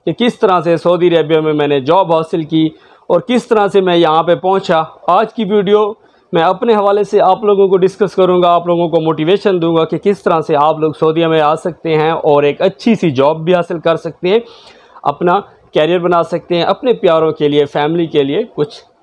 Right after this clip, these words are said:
पैसे भी कमा सकते हैं। तो दोस्तों, मैं हूं मोहम्मद असगर मलिक और मैं यहां सऊदी अरेबिया दमाम में रहता हूं।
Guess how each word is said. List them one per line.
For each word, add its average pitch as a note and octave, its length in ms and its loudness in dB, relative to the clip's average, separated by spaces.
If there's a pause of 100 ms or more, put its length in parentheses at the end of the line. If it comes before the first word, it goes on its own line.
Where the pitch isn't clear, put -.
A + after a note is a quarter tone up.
(240)
पैसे A#2+ 300 0
भी F#3 140 -2
कमा C3 280 0
सकते A2 380 -6
हैं। G#2+ 140 -4
तो C#3 140 -2
दोस्तों, A3 540 0 (380)
मैं F3 160 0
हूं G#3 140 0
मोहम्मद F#3 360 -2
असगर F#3 360 0
मलिक F3 360 0 (380)
और D3 160 0
मैं E3 200 0
यहां E3+ 240 2
सऊदी G#3 340 0
अरेबिया D#3 300 2
दमाम D3+ 380 0
में E3 280 -2 (220)
रहता C#3+ 320 -2
हूं। E3 220 0